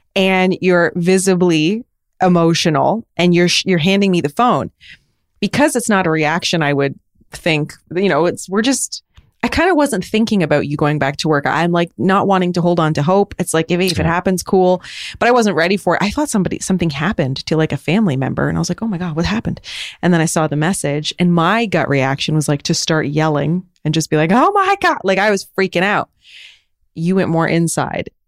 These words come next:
Speaker 1: Like, what was that moment like after two years?
Speaker 2: Well, I think, like a lot of us, <clears throat> I'm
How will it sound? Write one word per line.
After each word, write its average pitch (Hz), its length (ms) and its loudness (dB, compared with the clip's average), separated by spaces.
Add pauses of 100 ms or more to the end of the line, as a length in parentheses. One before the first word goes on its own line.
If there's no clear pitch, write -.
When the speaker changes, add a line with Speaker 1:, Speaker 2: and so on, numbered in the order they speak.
(140)
Speaker 1:
Like, 165 280 -6
what 185 280 -2
was 202 260 0
that 151 200 -2
moment 151 320 0
like 123 260 -2
after 151 280 0
two 170 200 -2
years? 143 600 -4 (3000)
Speaker 2:
Well, 127 140 2
I 117 120 2
think, 175 300 -2 (320)
like 117 180 0
a 120 60 2
lot 90 340 0
of 123 140 0
us, 160 340 -2 (280)
<clears throat> - 260 -20
I'm 175 880 2